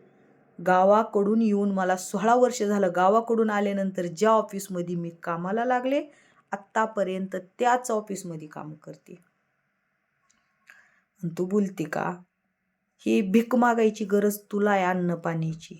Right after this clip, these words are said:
मला नाही. अन्न पाणी फेकलेलं उचलून आणून खायची गरज तुला आहे. परत सांगते, कारण तुला आधार नाही ना कुणाचा. आणि स्वतःला तू समाजसेविका म्हणती?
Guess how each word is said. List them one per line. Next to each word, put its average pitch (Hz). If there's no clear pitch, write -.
मला 170
नाही. 170
अन्न 226
पाणी 202
फेकलेलं 214
उचलून 202
आणून 190
खायची 190
गरज 185
तुला 160
आहे. 175
परत 202
सांगते, 165
कारण 170
तुला 175
आधार 175
नाही 170
ना 240
कुणाचा. 165
आणि 170
स्वतःला 165
तू 160
समाजसेविका 220
म्हणती? 247